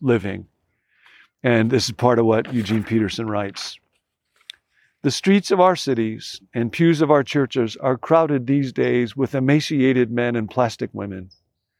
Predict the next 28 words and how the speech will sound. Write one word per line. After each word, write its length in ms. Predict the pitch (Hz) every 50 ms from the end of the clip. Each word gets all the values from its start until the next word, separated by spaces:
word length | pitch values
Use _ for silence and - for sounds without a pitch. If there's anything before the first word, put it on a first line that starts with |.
| _ _ _ _ _ _ _ _
There 200 | 131 135 147 147
are 100 | 147 143
too 220 | 120 - - 185
many 280 | 180 175 170 160 156 156
limp 300 | 143 139 139 139 131 -
souls." 720 | - - 107 98 98 104 95 90 85 - - - - - _ _ _ _ _ _ _ _ _ _ _ _ _ _ _ _ _ _ _ _ _ _ _ _ _ _ _ _ _ _ _ _ _ _ _ -
David 320 | 151 156 160 165 156 165
attracts 440 | 151 135 - - 160 147 147 - -
attention 500 | - 143 123 - 151 143 131 - 147 135
by 160 | 120 135 131
his 280 | 117 113 127 120 101 104
vigor, 440 | 110 113 160 156 139 123 113 107 101
his 260 | 98 117 123 107 - -
energy, 520 | 151 143 143 139 135 123 - - 113 107
his 200 | 92 107 117 110 -
wholeheartedness, 920 | - - 147 143 143 139 - - 143 135 127 120 110 95 104 104 98 - - - - - _
his 200 | - 135 127 107
godheartedness. 960 | 101 - 135 135 139 131 113 101 123 127 123 113 110 95 104 104 101 - - - - - - - -
In 120 | 135 135
the 80 | 135 131
middle 360 | 147 160 180 190 185 175 170
of 80 | 151 139
his 120 | 131 104
wonderful 460 | 120 151 160 165 160 139 - 151 131
Psalm 340 | - - - 147 143 143 139
eighteen, 420 | 135 131 120 - 139 139 131 120
he 180 | 107 120 131 117
shouts, 520 | 98 - - 165 160 151 135 123 - -